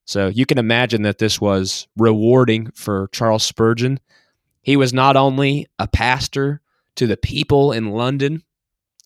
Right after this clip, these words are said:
but in many ways, because of his teaching capacity at the Pastor's College,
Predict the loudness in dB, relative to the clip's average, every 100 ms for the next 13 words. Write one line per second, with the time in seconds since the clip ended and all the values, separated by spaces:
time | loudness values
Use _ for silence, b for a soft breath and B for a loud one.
0 | -20 _ -2 -2 0 0 0 2 2 2
1 | -2 -6 -2 -2 -2 -4 -6 -4 -6 -4
2 | -6 -6 -2 -2 -2 -4 -4 -2 -4 -4
3 | _ _ _ -6 -2 -2 -2 -8 -4 -2
4 | -2 -2 -6